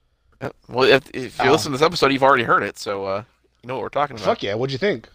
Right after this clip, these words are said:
Speaker 2: Let us know. Comment,
Speaker 1: Yep.
Speaker 2: D M,
Speaker 1: Please.
Speaker 2: anything, please. Fucking <laughs> text me, call me, nine one six. No, no.
Speaker 1: Uh, God damn it.
Speaker 2: Um,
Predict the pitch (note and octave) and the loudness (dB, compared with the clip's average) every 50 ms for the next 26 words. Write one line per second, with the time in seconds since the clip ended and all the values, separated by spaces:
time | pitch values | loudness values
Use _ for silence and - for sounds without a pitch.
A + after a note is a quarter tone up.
0 | _ - B2 D#3 F3+ F3 A3 A3+ G#3+ B2 F#2+ F#2+ G#2 - _ - - C#3 D3 D#3 | _ -4 -2 -2 -2 -2 -2 -2 -2 -2 -4 -6 -10 -14 _ -8 -4 -2 -2 -2
1 | D3 B2+ G2+ - - C3+ - - C3 C3+ D3 D3+ D3+ C3 G#2 F#2+ F2+ G2+ A#2+ - | -4 -4 -8 -12 -12 -12 -10 -6 -4 -4 -2 -2 -2 -4 -6 -6 -4 -2 0 0
2 | E3+ G#3 G#3 F3 - G#2 F#2+ F#2 - G3+ F#3 G#3+ A3+ E3+ A2+ G2 - - - _ | 0 0 -2 -4 -6 -10 -12 -10 -4 -4 -2 -2 -2 -4 -8 -10 -14 -16 -20 _
3 | - _ _ _ _ _ _ _ _ _ _ _ _ _ _ _ _ _ _ _ | -20 _ _ _ _ _ _ _ _ _ _ _ _ _ _ _ _ _ _ _
4 | _ _ _ _ _ _ _ - D3+ E3 D#3 C#3+ C3+ B2 A#2 - - - - - | _ _ _ _ _ _ _ -14 -10 -8 -6 -6 -4 2 4 4 6 6 4 0
5 | _ _ _ _ _ _ - - E3+ G3+ G3+ - G#3 D3+ A#2 - - D#3+ F3 G#3+ | _ _ _ _ _ _ -4 -2 -2 -2 -2 -4 -8 -8 -8 -4 -2 0 0 0
6 | A#3 E3+ A#2 G#2+ A2 B2 C#3+ E3 F3+ F3+ E3+ D#3+ - F#3+ F#3+ F#3 - - - - | 0 -2 -4 -4 -4 -4 -4 -2 -4 -4 -6 -6 -6 -6 -6 -6 -8 -14 -16 -16
7 | D#3+ B2 F2 E2+ G2+ G2+ - _ _ _ _ _ - - - - - D3 D3+ D3+ | -16 -18 -18 -18 -20 -20 -20 _ _ _ _ _ -16 -16 -4 0 4 6 6 6
8 | C#3+ C#3+ - - - - D3 D3 C#3+ C3+ B2+ C#3+ D#3 D3+ A#2+ F#2+ E2+ E2+ F2+ | 6 4 0 -2 -2 -2 0 0 2 2 2 2 0 -2 -4 -6 -10 -14 -18